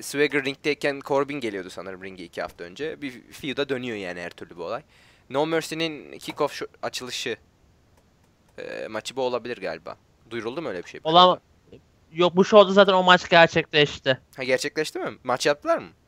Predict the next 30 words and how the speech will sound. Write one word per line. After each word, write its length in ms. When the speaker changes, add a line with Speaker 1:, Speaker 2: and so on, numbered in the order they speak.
Speaker 2:
Ama 300
maç 380
şey 340
bitti 280
biraz, 220
temiz 320
bitmedi. 500
Speaker 1:
O 60
zaman 240
ki 140
her 120
türlü 180
kickoff'u 500
neyle 180
atacaklar 380
abi? 200
Speaker 2:
Yani 260
C 340
M 60
Punk 220
Undertaker 680
bitişi 300
oldu 200
iki 220
bin 140
dokuzdaki 520
hani. 280
Speaker 1:
Ha. 440
Scott 320
Armstrong 380